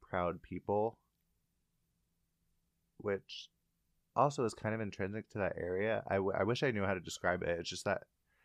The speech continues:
this movie is so accurate. I cannot, again, I cannot speak to the drug side of it, but just the way the people just are,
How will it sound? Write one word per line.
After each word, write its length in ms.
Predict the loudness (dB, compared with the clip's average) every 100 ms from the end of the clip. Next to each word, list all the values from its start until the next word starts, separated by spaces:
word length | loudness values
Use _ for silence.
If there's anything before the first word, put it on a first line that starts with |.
| _ -8
this 120 | -4
movie 180 | 0 0
is 80 |
so 140 | 2 2
accurate. 400 | 2 -2 -2 0
I 60 |
cannot, 340 | 0 -2 -2 -2
again, 200 | -2 -4
I 80 | -2
cannot 260 | -2 -4
speak 240 | -2 -2 -2
to 140 | 0
the 160 | 2 2 -6 _ _ _ _ _ _
drug 300 | 2 2 2
side 260 | 0 0 0
of 80 |
it, 140 | -4 -4
but 120 | -6
just 260 | -6 -8 -4
the 80 | -2
way 160 | 0 -2
the 120 | -6
people 600 | -8 -14 -6 -2 -2 -6 -16 -14
just 240 | -10 -10 -12 -6
are, 420 | -2 0 -2 -2